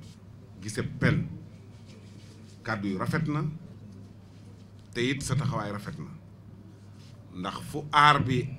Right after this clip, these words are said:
amee lu nu sooxe, fu nu gëstu dañ lay gis. Yàlla na nga yàgg di nu taxaw.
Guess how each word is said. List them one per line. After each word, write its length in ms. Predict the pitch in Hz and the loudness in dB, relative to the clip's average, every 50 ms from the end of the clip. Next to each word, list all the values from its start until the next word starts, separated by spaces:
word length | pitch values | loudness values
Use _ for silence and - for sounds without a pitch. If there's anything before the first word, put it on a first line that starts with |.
| - - - - | -12 -14 -12 -6
amee 200 | 127 135 143 139 135 | 0 2 4 4 4
lu 120 | 131 131 | 4 4
nu 140 | 139 139 127 | 2 2 2
sooxe, 520 | 123 131 - 156 147 139 151 131 110 - - - - - - - - - - - - - - | 2 6 8 8 8 8 6 4 0 0 -2 -10 -14 -16 -18 -18 -18 -18 -18 -18 -18 -16 -6
fu 120 | - 170 | -4 0
nu 100 | 165 165 156 | 0 2 2
gëstu 300 | 156 135 113 - 110 98 | 2 0 0 -2 -4 -4
dañ 160 | 101 104 98 | -2 -2 -2
lay 120 | 95 87 - | -2 -4 -6
gis. 360 | - - - - - - - - - - - - - - 104 98 - - 98 | -8 -10 -12 -12 -14 -14 -16 -16 -18 -18 -18 -18 -16 -14 -14 -14 -12 -8 -4
Yàlla 180 | 104 113 117 117 | -2 0 2 2
na 60 | 113 | 2
nga 140 | 110 107 107 | 2 0 0
yàgg 440 | 104 107 110 101 92 87 101 123 123 | 0 0 0 -2 -2 -4 -6 -6 -4
di 80 | 110 107 | -2 -2
nu 120 | 104 101 101 | 0 0 -2
taxaw. 280 | - - - - 78 | -2 -4 -4 -6 -6